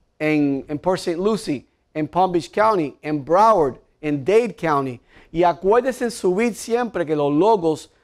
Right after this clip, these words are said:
también están ahí. Acuérdense en subir el logo para que enseñe que ustedes trabajan con Partnership Realty. ¿Ok? Otra cosa que yo hablé con un realtor hoy, que deben estar haciendo los re-,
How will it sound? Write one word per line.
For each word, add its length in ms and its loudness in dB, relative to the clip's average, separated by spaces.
también 420 0
están 320 -2
ahí. 320 2
Acuérdense 500 -4
en 80 -6
subir 540 0
el 160 0
logo 600 2
para 140 -2
que 120 -8
enseñe 420 0
que 60 -4
ustedes 200 -4
trabajan 280 0
con 240 -2
Partnership 540 -6
Realty. 360 -6
¿Ok? 220 -10
Otra 360 2
cosa 480 0
que 140 0
yo 80 4
hablé 200 2
con 180 0
un 80 0
realtor 460 2
hoy, 420 2
que 140 0
deben 300 2
estar 240 0
haciendo 420 -2
los 160 0
re-, 240 -4